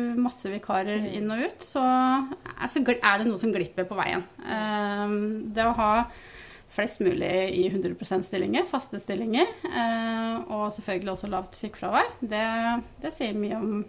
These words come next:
Speaker 1: eh, det bidrar i hvert fall til en bedre kvalitet. Det er jeg helt sikker på.
Speaker 2: Mm. Du fikk jo mye oppmerksomhet da du drev Manglerudhjemmet, og jeg tror alle ble veldig overrasket over at,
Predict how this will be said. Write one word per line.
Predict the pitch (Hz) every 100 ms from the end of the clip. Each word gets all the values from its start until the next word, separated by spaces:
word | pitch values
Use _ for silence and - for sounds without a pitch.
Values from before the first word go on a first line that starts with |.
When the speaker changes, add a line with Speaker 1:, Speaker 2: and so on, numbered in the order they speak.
| 254
Speaker 1:
eh, | 220 214 208 208 202
det | 233
bidrar | 247 180 190
i | 202
hvert | -
fall | 180 175
til | 190 190 196
en | - 202 196
bedre | 196 - 175
kvalitet. | 196 190 - 185 -
Det | -
er | 202 -
jeg | 202 196 - -
helt | 220 - -
sikker | - - -
på. | - - - 160
Speaker 2:
Mm. | 131 107 - -
Du | 226
fikk | 220 185
jo | 220 226
mye | 226 226 175 165 175
oppmerksomhet | 175 175 131 - 165 156 151 - - 151
da | 165 156 156 151 156 151 - -
du | 175
drev | 151 160 156 147 151 151 156
Manglerudhjemmet, | 156 139 143 143 139 139 143 143 185 226 -
og | 180 175 170 170 - - -
jeg | 202
tror | 196 202 - - - -
alle | 214 185 151
ble | 165 165 170
veldig | 170 185 151 135 160 180
overrasket | 190 143 131 - 180 160
over | 156
at, | 160 165